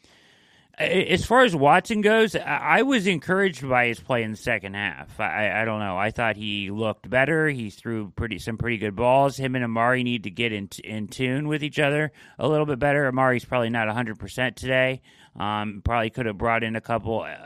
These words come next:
passes that maybe he usually does bring in, uh, that hit his hands, uh, that may, would have made a difference. I thought Donovan Peoples-Jones had a, I thought that, um, you know, the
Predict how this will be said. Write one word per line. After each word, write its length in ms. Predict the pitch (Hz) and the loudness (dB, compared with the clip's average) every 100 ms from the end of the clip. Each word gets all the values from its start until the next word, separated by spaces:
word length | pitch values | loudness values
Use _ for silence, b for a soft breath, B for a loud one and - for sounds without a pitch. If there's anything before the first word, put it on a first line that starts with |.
| - | -12
passes 460 | - 123 127 123 101 | 0 2 2 -2 -6
that 160 | 107 101 | -8 -6
maybe 280 | 120 117 113 | -6 -6 -6
he 100 | 117 | -4
usually 380 | 117 117 110 | -4 -4 -6
does 280 | 101 107 117 | -4 -2 -2
bring 300 | 104 127 127 | -2 -2 0
in, 360 | 131 131 131 131 b b b - | 0 -2 -2 -8 b b b -6
uh, 380 | 110 110 107 107 | 0 2 2 2
that 140 | 107 | 0
hit 120 | 120 | -2
his 140 | 117 - | -2 -4
hands, 580 | 117 123 127 131 - b b b - | -4 0 -2 -4 -10 b b b -10
uh, 300 | 95 110 110 | -4 0 0
that 160 | 117 104 | 0 -2
may, 140 | 117 | -2
would 160 | 117 120 | -2 -2
have 80 | |
made 160 | 120 120 | 0 -2
a 80 | 113 | -2
difference. 420 | 123 120 127 120 B B | -2 -2 -4 -6 B B
I 140 | - 117 | -2 -2
thought 300 | - 107 95 - _ - | 0 0 -2 -8 _ -4
Donovan 360 | 117 120 110 | 0 0 -2
Peoples-Jones 580 | 104 107 101 - 120 117 | -6 -8 -6 -4 -4 -2
had 140 | 113 101 | -4 -4
a, 320 | 76 - 110 | -6 -8 -6
I 60 | |
thought 180 | 107 123 | -6 -4
that, 320 | 117 98 78 101 | -2 -4 -2 -2
um, 520 | 101 98 95 90 87 _ _ - | 0 0 -2 -6 -14 _ _ -12
you 140 | 80 | -6
know, 220 | 104 95 | -4 -4
the 540 | 95 92 104 98 90 | -6 -4 -2 -2 -4